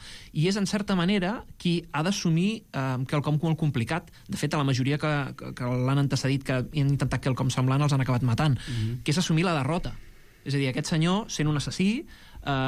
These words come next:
Speaker 1: ha d'assumir que tot allò que ha fet no tindrà, no veurà un, un camí d'èxit o una sortida.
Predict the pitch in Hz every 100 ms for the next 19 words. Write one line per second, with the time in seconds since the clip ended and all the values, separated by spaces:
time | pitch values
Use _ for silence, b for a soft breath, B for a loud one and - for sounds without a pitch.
0 | 131 131 139 143 165 151 170 170 208 254
1 | - - 151 185 - 196 180 165 151 160
2 | 190 202 - - b b b - 151 170
3 | 170 180 156 151 156 160 180 151 151 156
4 | 147 139 143 147 170 - 147 143 143 147
5 | 139 151 143 156 143 156 - - - 208
6 | 165 147 147 139 120 104 104